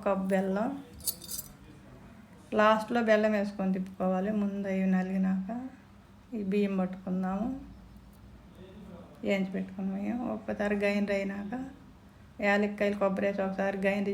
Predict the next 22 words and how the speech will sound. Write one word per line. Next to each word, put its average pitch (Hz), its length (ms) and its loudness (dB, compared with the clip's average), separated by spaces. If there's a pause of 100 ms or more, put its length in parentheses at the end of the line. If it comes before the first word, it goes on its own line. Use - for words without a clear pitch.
(100)
చేసి, 214 320 -2 (920)
లాస్ట్లో 214 500 4
బెల్లం 214 300 6
వేసి 208 240 0
ఒకసారి 202 360 2
గ్రైండ్ 196 280 2
చేసుకుంటే 196 460 -2
సరిపోద్ది. 190 500 0
మూడు 208 320 2
ఇదే 208 160 4 (140)
ప్రాసెస్లో 202 600 2
చేయాలి. 185 440 2 (1500)
ఇది 196 180 4
అయిపోయింది 185 480 2
కదా, 202 180 -2 (1120)
ఇంకా 208 220 -2
పుట్నాల 202 420 0
పప్పు 185 220 2
పట్టుకుందాము. 196 680 -2 (2500)
రెండు 190 260 2
కప్పులు 196 380 -4
పుట్నాలు 190 440 -2